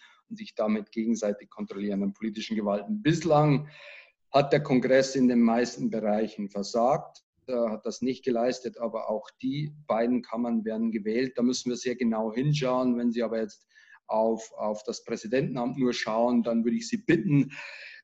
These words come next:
Ihre, Ihre, Ihre Geldbörse zu öffnen, eine Münze zu nehmen, die hochzuschmeißen und dann haben Sie eine fünfzig fünfzig Chance. Genauso sehe ich das mittlerweile. Wir können vieles nicht einschätzen,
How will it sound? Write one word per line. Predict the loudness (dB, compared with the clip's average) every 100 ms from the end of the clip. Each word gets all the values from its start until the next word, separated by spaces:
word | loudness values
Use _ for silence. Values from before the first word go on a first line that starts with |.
| 2
Ihre, | 4 6 6 6 2
Ihre, | 0 0 -2 -4
Ihre | -2 0 -2
Geldbörse | 2 2 4 6 6 4 0
zu | 2
öffnen, | 2 2 0
eine | 4 6 8
Münze | 8 6 2
zu | 2 6
nehmen, | 8 8 8 8
die | 8
hochzuschmeißen | 6 4 4 -2 0 2 4 2 0 -4
und | -4
dann | -6
haben | -6 -4
Sie | -4
eine | -2
fünfzig | -4 -4 -8 -2
fünfzig | -2 -2 -4
Chance. | -2 -2 -2 -4
Genauso | -4 -4 -4 -6 -14
sehe | -20 -20
ich | _
das | -20 -20
mittlerweile. | -18 -12 -4 0 2 0 -2
Wir | -6
können | -2 0 4 4
vieles | 2 0 0 0
nicht | -2 -2
einschätzen, | -4 -2 0 -4 -2 -2